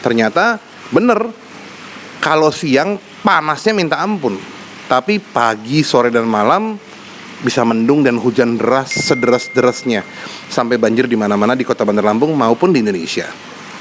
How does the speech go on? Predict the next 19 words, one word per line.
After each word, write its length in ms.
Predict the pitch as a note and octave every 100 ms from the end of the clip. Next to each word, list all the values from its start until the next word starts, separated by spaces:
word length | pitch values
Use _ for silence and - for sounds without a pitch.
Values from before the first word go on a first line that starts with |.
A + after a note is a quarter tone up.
| - - - -
Jadi 120 | E3+
emang 260 | G3+ F3+ F3 D#3
lagi 260 | D#3+ D3
unik 320 | E3 F3+ F3
nih 120 | B2+ A#2
cuacanya 380 | A#2 A2+ A2 G#2+
ya. 200 | F#2 G#2+ - - - - -
Dibilang 320 | C3+ C3 C3+
pancaroba, 480 | C3 B2+ C3 B2 B2+
pancaroba 400 | F3+ B2 A2 A2+
sih 240 | C#3+ A3 F3
harusnya 380 | B2+ A#2+ G3
nggak 100 | G#2
begini. 400 | G#2 E3 E3+ A#2+
Ini 80 | B2+
lama, 320 | F#3 A#2+ G#2+
udah 240 | - A2+ G2+
aneh 160 | G#2+
banget. 320 | A2 B2+ A#2+